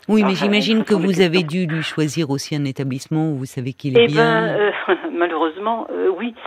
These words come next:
Speaker 2: Euh, j'ai, j'ai choisi un établissement qui est pas loin de chez moi, c'est vrai, je peux quand même aller le voir assez
Speaker 1: Oui,
Speaker 2: souvent.
Speaker 1: oui.
Speaker 2: Et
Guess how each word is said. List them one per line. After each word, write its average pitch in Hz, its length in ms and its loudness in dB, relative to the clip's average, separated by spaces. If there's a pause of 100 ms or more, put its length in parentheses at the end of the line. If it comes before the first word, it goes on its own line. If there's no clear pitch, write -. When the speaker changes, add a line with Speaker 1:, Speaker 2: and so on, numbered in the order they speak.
(360)
Speaker 2:
Euh, 302 220 -4 (240)
j'ai, 202 300 -2
j'ai 226 180 -2
choisi 240 220 2
un 214 100 0
établissement 185 500 0
qui - 120 -10
est 151 40 -6
pas 160 120 -2
loin 160 180 -2
de 156 60 -8
chez - 120 -4
moi, 165 200 -2 (100)
c'est 156 60 -8
vrai, 170 180 -6
je - 80 -6 (140)
peux - 80 -14
quand - 160 -4
même 156 160 -2
aller 151 180 -2
le 147 80 -8
voir 156 180 -4
assez 156 140 0
Speaker 1:
Oui, 180 160 6
Speaker 2:
souvent. 214 260 0 (260)
Speaker 1:
oui. 170 360 0
Speaker 2:
Et 185 260 0